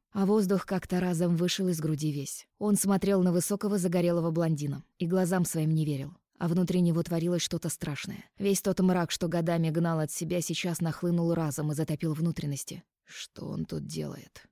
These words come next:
Игорь не узнал собственный голос, и ненавистное лицо стояло перед глазами, когда смотрел на Анфису. "Игореш, извини, это не я". Уголки губ Анфисы поползли вниз, а на глазах выступили слезы.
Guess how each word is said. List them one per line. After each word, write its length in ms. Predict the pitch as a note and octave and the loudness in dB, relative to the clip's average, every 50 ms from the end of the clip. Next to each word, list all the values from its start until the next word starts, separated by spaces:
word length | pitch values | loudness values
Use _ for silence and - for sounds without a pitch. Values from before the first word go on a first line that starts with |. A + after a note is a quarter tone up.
| _ _ _ - | _ _ _ -2
Игорь 240 | G#3+ G3+ F#3+ G#3 G3+ | -2 2 2 4 6
не 140 | G3+ G3 F#3+ | 6 8 6
узнал 320 | F#3 F3+ D#3 F#3 F#3 F#3 | 6 4 4 4 4 2
собственный 540 | F3 - G3+ F3+ - - - F#3 F#3+ F#3+ F#3 | 2 0 -2 -2 -2 -4 -2 2 2 2 4
голос, 340 | D#3+ F#3+ F#3+ F#3 F#3 E3+ - | 2 2 2 2 0 0 2
и 40 | F3+ | 2
ненавистное 520 | F3+ F3+ F3+ F3 F3 F3 - - F3+ F3+ | 2 4 2 2 0 0 0 0 0 0
лицо 260 | F3 F3 - - F#3+ | 0 0 -2 -2 -4
стояло 400 | F3 - - E3+ E3+ E3+ E3+ E3 | -4 -2 -2 -2 0 0 0 -2
перед 200 | - E3+ E3 E3 | -2 -2 -4 -2
глазами, 420 | D#3 E3+ F3 E3 D#3 E3 D3 D3 C#3+ | -2 -2 -2 -2 -2 -2 -2 -2 -4
когда 260 | - D3 C#3+ D#3 C#3+ | -6 -6 -6 -6 -4
смотрел 320 | - D#3 D3+ - D#3 D3+ | -4 -4 -4 -2 -2 -2
на 120 | D3 D3 D3 | 0 0 -2
Анфису. 420 | D3 C#3+ - D3+ - - - - - _ _ _ | -2 -4 -6 -8 -10 -10 -12 -14 -18 _ _ _
"Игореш, 640 | - G3 F3 F#3 F3+ E3+ E3+ E3 E3+ - - - - _ | -8 -6 -4 -2 -2 -2 -2 -2 -2 -4 -8 -10 -10 _
извини, 680 | B3 A3+ G#3 G3+ G#3 G3+ G3 F#3+ F3+ E3+ D#3+ E3+ - - _ - - _ | -8 -8 -6 -2 0 2 2 4 2 2 -2 -4 -6 -10 _ -20 -20 _
это 220 | - B3 G#3+ - A3 | -8 -8 -4 0 2
не 200 | G#3 G3+ F#3+ F#3 | 4 4 4 4
я". 280 | E3+ E3+ D#3 D#3 - - _ _ | 2 0 -4 -4 -8 -12 _ _
Уголки 420 | G#3 F#3 E3+ F#3+ F#3 F3+ - F3+ | -6 0 2 2 2 2 0 -2
губ 220 | D#3+ E3+ F3+ D#3+ F#3+ | 0 0 0 0 2
Анфисы 400 | F3 F3 E3+ - G#3 - - G3+ | 0 0 0 0 -2 -2 -2 -2
поползли 480 | G3+ F#3 - F3+ F3 D#3 E3 F3 F3 | -2 -2 -2 -2 -2 0 0 0 2
вниз, 320 | E3 E3 E3 D#3+ D3+ - D#3+ | 2 2 2 2 0 -2 -2
а 80 | D#3 | -2
на 80 | D#3 D3+ | -2 0
глазах 420 | D3 E3 D#3+ D3 E3 E3 D#3+ - | 0 -2 -2 -2 -2 -4 -4 -6
выступили 380 | F#3+ F3+ - - D#3 - D3+ D#3 | -8 -6 -6 -8 -6 -6 -6 -6
слезы. 420 | D3+ - D3+ D3 C#3+ C#3 - E3+ | -6 -6 -6 -6 -8 -8 -10 -14